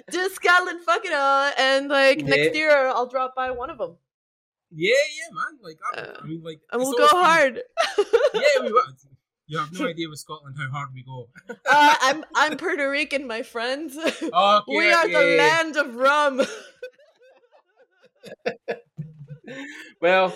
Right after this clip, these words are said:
Speaker 2: yeah, okay, I'll, I'll give you that much, yeah.
Speaker 1: <laughs>
Speaker 2: Eh,
Speaker 1: No, no, but
Speaker 2: yeah,
Speaker 1: Scotland
Speaker 2: man.
Speaker 1: go hard. You guys go real hard.
Speaker 2: Yeah, yeah. But I mean, it's like, it's, it's hard for us as well because, like, even in San Fran, like, I don't know what the population is, but, like, in the whole of Scotland, right,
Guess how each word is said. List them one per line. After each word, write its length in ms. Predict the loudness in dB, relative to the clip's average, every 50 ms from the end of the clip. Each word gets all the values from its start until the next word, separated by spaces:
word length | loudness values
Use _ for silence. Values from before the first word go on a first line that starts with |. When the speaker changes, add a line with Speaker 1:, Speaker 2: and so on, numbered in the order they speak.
| -8 -4
Speaker 2:
yeah, 240 | 2 2 2 2 2 0
okay, 200 | -4 -2 0 2
I'll, 80 | 2 2
I'll 140 | 2 0 -2
give 140 | -2 -2 0
you 60 | 0
that 160 | 0 0 0
much, 200 | 0 -2 -4 -4 -4 -2
yeah. 180 | 0 0 0 0 0
Speaker 1:
<laughs> 60 | 0 2 2 2 0 0 -2 2
Speaker 2:
Eh, 300 | 4 4 4 4 4 2
Speaker 1:
No, 80 | 2 0 -2 -2
no, 120 | -4 -4 -2
but 120 | 0 0
Speaker 2:
yeah, 120 | 2 2
Speaker 1:
Scotland 300 | 2 2 2 0 0 -2 -2
Speaker 2:
man. 80 | -4 -4 -2
Speaker 1:
go 40 | -2
hard. 240 | -2 -2 -2 -4 -4
You 100 | -8 -6
guys 220 | -4 -6 -6 -4
go 100 | -6 -8 -4 0
real 160 | 2 2 4
hard. 20 | 4
Speaker 2:
Yeah, 800 | 4 2 4 4 4 2 2 0 0 -2 -4 -6 -8 -10 -14 -16 -16 -12
yeah. 260 | -8 -8 -8 -6 -8 -8 -10 -6 -2
But 60 | 0 2
I 20 |
mean, 140 | 2 2 2
it's 120 | 2 2
like, 120 | 0 0 0
it's, 120 | -2 -8 -8
it's 100 | -8 -4
hard 220 | 0 0 0 0
for 80 | 0 -2
us 100 | -2 -2
as 60 | -2 -2
well 140 | -2 -2
because, 260 | -2 -4 -6 -6 -6 -6
like, 180 | -8 -8 -8
even 180 | -10 -8 -6 -4
in 80 | -4
San 280 | -4 -2 -2 -2 -2 -4
Fran, 320 | -4 -4 -4 -4 -4 -4
like, 140 | -8 -10 -10 -8
I 40 | -4
don't 100 | -2 0 0
know 60 | 0
what 120 | -2 -4
the 60 | -6
population 540 | -6 -8 -8 -6 -6 -8 -8 -8 -8 -10 -12
is, 120 | -14 -14 -14
but, 160 | -16 -14 -12
like, 200 | -12 -12 _ -16
in 140 | -18 -16 -12
the 80 | -12 -12
whole 320 | -10 -6 -2 0 0 0
of 100 | 0 -2
Scotland, 420 | -4 -2 -2 -2 -2 -2 -6 -10 -8
right, 200 | -10 -10 -10 -12